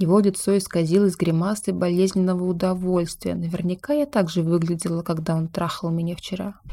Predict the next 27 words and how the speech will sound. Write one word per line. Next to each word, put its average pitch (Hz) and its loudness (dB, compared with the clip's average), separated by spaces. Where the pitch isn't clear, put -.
Сегодня 196 0
моя 190 4
очередь 175 -2
доставлять 170 -2
ему 214 2
острые 170 -4
ощущения. 175 -6
Я 226 4
не 277 6
щадила 233 4
ни 175 6
его, 170 4
ни 214 6
себя, 175 -2
поднимаясь, 170 0
воспаряя 190 -2
и 190 2
снова 247 2
резко 214 0
опускаясь, 185 -4
так 170 -4
что - -4
наши 175 -2
тела 180 -4
содрогались 180 0
от 185 0
столкновения. 175 -2